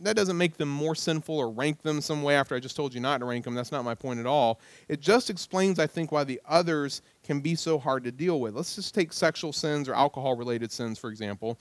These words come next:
You've got someone who's struggling in one of those areas. You know, what's really going on? What's really at the heart of that thing? Well, as you start to, to take that sin and sort of peel back the layers of the onion, what you'll often find is that what someone's really doing there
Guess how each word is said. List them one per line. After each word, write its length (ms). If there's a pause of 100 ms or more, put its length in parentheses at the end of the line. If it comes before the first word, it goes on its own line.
(240)
You've 100
got 140
someone 260
who's 120
struggling 400
in 100
one 100
of 60
those 280
areas. 640 (360)
You 60
know, 80
what's 280
really 540
going 320
on? 160 (800)
What's 180
really 420
at 100
the 60
heart 400
of 140
that 200
thing? 180
Well, 100
as 120
you 60
start 280
to, 160 (280)
to 80
take 280
that 180
sin 340
and 80
sort 160
of 80
peel 240
back 240
the 60
layers 300
of 80
the 120
onion, 280
what 140
you'll 120
often 320
find 300
is 100
that 100
what 160
someone's 340
really 280
doing 400
there 320